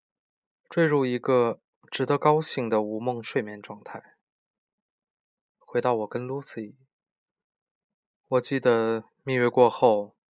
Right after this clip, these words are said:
Lucy 和我回到她那栋后院有苹果树的小屋，开始崭新的婚姻生活。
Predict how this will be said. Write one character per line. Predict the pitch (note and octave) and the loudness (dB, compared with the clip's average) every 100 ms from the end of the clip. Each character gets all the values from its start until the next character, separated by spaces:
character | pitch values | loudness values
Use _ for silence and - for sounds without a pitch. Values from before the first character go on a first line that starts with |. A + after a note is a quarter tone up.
| _ _ _ | _ _ _
Lucy | - D3+ D#3 A#2+ | 0 2 2 0
和 | - B2 | 4 6
我 | A#2+ | 6
回 | - A#2 | 4 2
到 | A#2 A2+ A2 | 6 6 4
她 | - - | -2 -6
那 | C3 | -2
栋 | A#2+ A#2 A2+ | 0 0 -2
后 | - C3 | -2 0
院 | A#2+ A#2 | 0 -2
有 | G#2+ | -6
苹 | - A#2+ | -10 -6
果 | A#2+ | -4
树 | G#2 B2 | -2 -4
的 | A2+ | -6
小 | G#2 G#2 | -6 -8
屋， | A2 B2 B2+ _ _ _ _ _ _ _ | -8 -8 -10 _ _ _ _ _ _ _
开 | - B2+ | 0 2
始 | A#2+ | 2
崭 | B2 - | -2 -4
新 | - - C3+ | -4 -4 -2
的 | A#2 | -2
婚 | - | -4
姻 | C3+ C#3 | -8 -8
生 | - D3 | -6 -6
活。 | - - | -8 -16